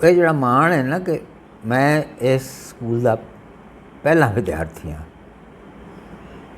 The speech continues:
ਉਹ ਇੱਕ ਤੁਹਾਨੂੰ ਸ਼ਕਤੀ ਦਿੰਦਾ ਹੈ ਕਿ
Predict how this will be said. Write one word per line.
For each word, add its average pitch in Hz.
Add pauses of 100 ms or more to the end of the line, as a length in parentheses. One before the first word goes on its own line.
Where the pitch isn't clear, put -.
(640)
ਉਹ 160
ਇੱਕ 170
ਤੁਹਾਨੂੰ 127
ਸ਼ਕਤੀ 123
ਦਿੰਦਾ 95
ਹੈ 92 (2250)
ਕਿ 139